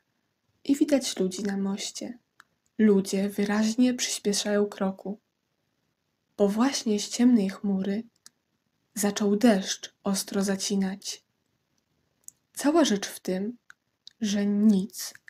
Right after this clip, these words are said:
nie dzieje się dalej. Chmura nie zmienia barwy ani kształtu. Deszcz ani się nie wzmaga, ani nie ustaje.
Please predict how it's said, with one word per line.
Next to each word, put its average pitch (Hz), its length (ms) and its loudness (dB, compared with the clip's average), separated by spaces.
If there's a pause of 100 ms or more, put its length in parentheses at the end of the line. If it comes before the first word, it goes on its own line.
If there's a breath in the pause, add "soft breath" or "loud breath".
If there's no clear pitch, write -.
(220)
nie 285 260 8
dzieje 180 320 0
się - 220 0
dalej. 226 500 0 (960)
Chmura 202 680 0 (220)
nie 220 200 4
zmienia 202 360 0
barwy 220 720 -4 (480)
ani 277 200 4
kształtu. 220 720 -8 (840)
Deszcz 214 720 -4 (500)
ani 330 180 2
się 233 160 -2
nie 202 140 2
wzmaga, 196 680 -4 (680)
ani 196 220 -2
nie 180 160 -4
ustaje. 214 600 0